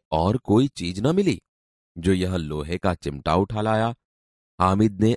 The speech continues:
अपराधी भाव से कहा, "तुम्हारी उंगलियां तवे से जल जाती थीं, इसलिए मैंने लिया।" बुढ़िया का क्रोध तुरंत स्नेह में बदल गया। बच्चे में कितना त्याग, कितना सद्भाव और कितना विवेक है।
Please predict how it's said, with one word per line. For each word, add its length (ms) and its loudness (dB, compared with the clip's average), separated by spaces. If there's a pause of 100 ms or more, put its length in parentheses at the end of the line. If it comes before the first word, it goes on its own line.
अपराधी 500 -2
भाव 260 0
से 180 -6
कहा, 360 -2 (560)
"तुम्हारी 540 0
उंगलियां 500 -2 (100)
तवे 260 0
से 180 -2
जल 260 -6
जाती 340 -2
थीं, 280 -6 (640)
इसलिए 480 -4
मैंने 440 -2
लिया।" 420 -8 (920)
बुढ़िया 440 -2
का 180 -2
क्रोध 420 0
तुरंत 360 -2
स्नेह 340 -4
में 140 -2
बदल 260 -2
गया। 360 -6 (380)
बच्चे 340 2
में 120 0
कितना 420 -4
त्याग, 440 -4 (400)
कितना 380 0
सद्भाव 680 -4 (280)
और 220 0
कितना 420 -4
विवेक 460 -2
है। 280 -4